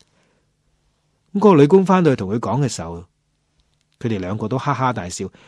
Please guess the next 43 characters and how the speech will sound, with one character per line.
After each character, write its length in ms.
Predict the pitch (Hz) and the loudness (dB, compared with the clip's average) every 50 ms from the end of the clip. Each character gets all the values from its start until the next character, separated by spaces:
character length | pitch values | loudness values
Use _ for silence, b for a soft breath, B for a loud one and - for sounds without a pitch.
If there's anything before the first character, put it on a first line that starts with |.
| b b - | b b -6
如 120 | 127 127 123 | -4 -2 2
果 180 | 160 180 180 160 | 4 4 4 4
係 40 | 127 | 4
咁 300 | - 117 110 131 147 160 | 2 0 -2 0 2 2
嘅， 200 | 151 139 120 107 - _ _ _ _ _ _ _ | 2 0 0 -2 -6 _ _ _ _ _ _ _
咁 160 | - 117 147 | -4 0 0
就 80 | 151 127 | 2 2
真 180 | - 147 143 | 2 0 -2
係 160 | 127 117 104 | -2 -2 -4
好 280 | 98 92 - 107 123 143 | -6 -6 -4 -2 -2 -2
恐 200 | 117 110 117 131 | 0 -2 -2 -2
怖 180 | 127 117 110 110 | -2 -2 -2 -2
咯。 220 | 110 101 87 - _ | -4 -6 -8 -10 _
但 260 | - - 180 196 202 | -6 -2 0 0 0
係 80 | - 214 | 0 2
佢 120 | 214 214 | 4 4
哋 20 | |
兩 160 | 170 165 175 180 | 4 4 4 4
個 100 | 175 175 | 4 2
都 100 | 214 214 | 2 2
唔 120 | 139 180 | 0 -2
信。 320 | - - 120 101 92 90 - _ _ _ _ _ _ _ _ _ _ _ _ _ _ _ _ _ | -6 -8 -8 -10 -10 -12 -16 _ _ _ _ _ _ _ _ _ _ _ _ _ _ _ _ _
事 180 | - - - 165 | -6 -4 -2 0
情 140 | 147 120 | 0 2
就 100 | 113 147 | 2 2
係 40 | 139 | 0
咁 120 | 127 139 165 | 2 0 0
樣， 260 | 165 147 139 143 135 - _ _ _ _ _ - | 0 0 0 -2 -4 -8 _ _ _ _ _ -10
點 180 | 104 104 113 117 | -8 -8 -8 -6
知 260 | - 120 117 110 - _ _ _ _ _ | -6 -6 -6 -6 -8 _ _ _ _ _
過 180 | - - 123 123 | -14 -12 -10 -6
咗 100 | 131 165 | -4 -4
冇 160 | 165 143 117 113 | -2 -2 -4 -4
幾 160 | - 113 131 135 | -2 -2 -2 -2
日， 100 | - - _ _ _ _ _ _ _ _ _ _ _ _ _ _ _ _ _ _ _ _ _ _ | -4 -6 _ _ _ _ _ _ _ _ _ _ _ _ _ _ _ _ _ _ _ _ _ _
乾 180 | - 160 160 | 0 0 2
洗 140 | 151 147 139 | 2 2 2
店 180 | 131 135 123 113 | 2 0 0 -2
嗰 140 | 123 131 | -4 -6
個 140 | 139 135 117 | -6 -6 -8
嘅 160 | 107 101 104 | -8 -6 -6
女 180 | 98 95 98 98 | -8 -8 -8 -8
人， 220 | 92 87 101 113 | -10 -12 -14 -16